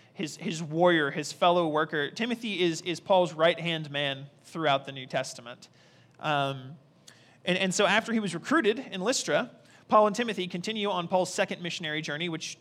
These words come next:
almost the next stop is the planting of the church in Philippi.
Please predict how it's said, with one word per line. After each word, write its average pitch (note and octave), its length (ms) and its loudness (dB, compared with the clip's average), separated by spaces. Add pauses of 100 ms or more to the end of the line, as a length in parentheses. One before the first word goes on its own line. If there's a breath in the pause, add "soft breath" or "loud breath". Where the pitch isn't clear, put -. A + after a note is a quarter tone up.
(140)
almost G#3 320 2
the F#3+ 60 -6
next F#3 240 -4
stop F#3 540 4
is F3 140 -6
the F3 80 -2
planting F#3 400 -2
of F#3 60 -8
the E3 80 -6
church - 420 -6
in E3 100 -12
Philippi. E3 480 2